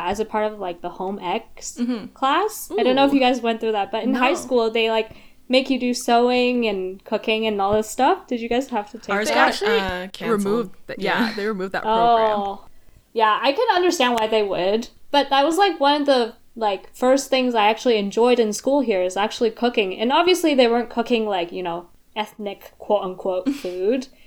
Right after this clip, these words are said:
Speaker 1: But, you know, I was learning how to make, like, bran muffins and how to cook fish and, like, all this other stuff. So I was, like, really interested in baking
Speaker 2: Mm-hmm.
Speaker 1: particularly. And towards the end of my time in school, I actually started doing that. I, like, set up a challenge for myself, which is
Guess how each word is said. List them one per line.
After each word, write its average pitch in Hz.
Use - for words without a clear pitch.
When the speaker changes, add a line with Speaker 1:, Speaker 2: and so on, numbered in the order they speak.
Speaker 1:
But, 240
you 247
know, 247
I 254
was 262
learning 277
how 254
to 254
make, 220
like, 190
bran 208
muffins 220
and 196
how 214
to 233
cook 208
fish 247
and, 208
like, 196
all 269
this 285
other 247
stuff. 180
So 214
I 233
was, 285
like, 220
really 247
interested 226
in 190
baking 190
Speaker 2:
Mm-hmm. -
Speaker 1:
particularly. 170
And 196
towards 233
the 233
end 196
of 208
my 196
time 208
in 220
school, 208
I 220
actually 226
started 196
doing 202
that. 247
I, 220
like, 185
set 208
up 202
a 175
challenge 196
for 247
myself, 240
which 226
is -